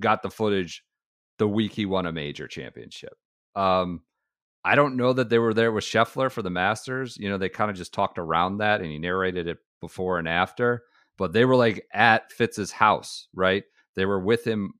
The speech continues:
it seemed like, most of the week, and they got it. It seemed like they were with Fitz a lot this year. But,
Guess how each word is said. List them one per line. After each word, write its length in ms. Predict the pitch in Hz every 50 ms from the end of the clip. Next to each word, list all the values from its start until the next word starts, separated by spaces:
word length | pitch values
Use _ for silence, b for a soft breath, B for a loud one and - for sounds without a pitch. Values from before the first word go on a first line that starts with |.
| _ _
it 100 | - -
seemed 260 | - - 143 147 139
like, 180 | 123 104 - 101
most 340 | 95 98 107 110 - - 104
of 80 | 87
the 100 | 85 90
week, 440 | 85 87 104 104 92 80 - _ _ _ _ _ _ _ _ _ _
and 180 | - 92 90 87
they 100 | 82 80
got 360 | - - 95 92 95 85 80
it. 160 | 65 55 50 - _ _
It 80 | - -
seemed 180 | - 151 160
like 80 | 117 90
they 80 | 92 95
were 120 | 90 85
with 100 | 82 -
Fitz 220 | - 95 90 -
a 40 | 80
lot 320 | 71 73 82 90 85 85 -
this 240 | 78 73 - -
year. 240 | 69 67 65 - - _ _ _ _ _ _ -
But, 220 | 107 101 98 -